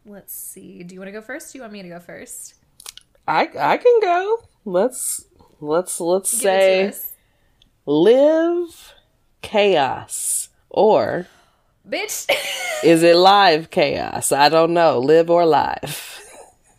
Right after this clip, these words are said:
Speaker 2: It's chaos.
Speaker 1: Live chaos.
Speaker 2: Like,
Speaker 1: Like, it's not even a full sentence.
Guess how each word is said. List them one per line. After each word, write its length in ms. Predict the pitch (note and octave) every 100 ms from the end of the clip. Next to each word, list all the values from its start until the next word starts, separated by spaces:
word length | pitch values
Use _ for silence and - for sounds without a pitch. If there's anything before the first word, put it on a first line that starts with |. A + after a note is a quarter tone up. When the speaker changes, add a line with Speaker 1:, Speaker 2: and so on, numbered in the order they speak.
| _ - G3 _ - - D#5+
Speaker 2:
It's 260 | D#3 -
chaos. 440 | - D#3+ C3 - E4
Speaker 1:
Live 300 | F4 - -
chaos. 640 | D4 A#3+ A#3+ G#3+ D4 - - D#5+ C#5+
Speaker 2:
Like, 80 |
Speaker 1:
Like, 400 | E3 D#3+ D#3 D3+
it's 60 | -
not 200 | B4+ C5+
even 200 | - C#5+ B4
a 40 | -
full 260 | - A4
sentence. 840 | - - - D#4 D#4 - - -